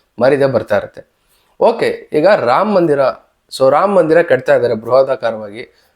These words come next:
ಅಯೋಧ್ಯೆಯಲ್ಲಿ, ಅದರಲ್ಲಿ ಪ್ರಾಣ ಪ್ರತಿಷ್ಠೆ ಮಾಡ್ತಾ ಇದ್ದಾರಲ್ಲ ಅಂತೇಳಿ ಈಗ ಕೇಳ್ತಾ ಇದ್ದಾರೆ. ಮೊದಲನೇದಾಗಿ ಇದು ಓಪನಿಂಗಾ ಅಂತೇಳಿ ಕೆಲವರಿಗೆ ಕ್ವಶನ್ ಇರುತ್ತೆ.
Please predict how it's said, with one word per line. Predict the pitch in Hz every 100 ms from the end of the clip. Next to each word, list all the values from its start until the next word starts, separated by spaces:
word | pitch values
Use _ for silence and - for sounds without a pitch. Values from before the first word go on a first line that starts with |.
| -
ಅಯೋಧ್ಯೆಯಲ್ಲಿ, | 127 151 123 113 101 123 _ _ _ _
ಅದರಲ್ಲಿ | 120 156 220 196 165
ಪ್ರಾಣ | 220 - 156 240 220
ಪ್ರತಿಷ್ಠೆ | 180 170 165
ಮಾಡ್ತಾ | 135 120 131 120
ಇದ್ದಾರಲ್ಲ | 113 107 104 110 107 _ _ _
ಅಂತೇಳಿ | 123 123 117 123
ಈಗ | 170 - 120 139 170 - _ -
ಕೇಳ್ತಾ | 143 113 107
ಇದ್ದಾರೆ. | 104 - - _ _ _ _ 123
ಮೊದಲನೇದಾಗಿ | 175 254 240 180 117 113 175 -
ಇದು | 143 180
ಓಪನಿಂಗಾ | 131 180 196 180 151 143
ಅಂತೇಳಿ | 123 113 120 120
ಕೆಲವರಿಗೆ | 147 120 117 131
ಕ್ವಶನ್ | 127 110 135 120
ಇರುತ್ತೆ. | 104 - 147 - _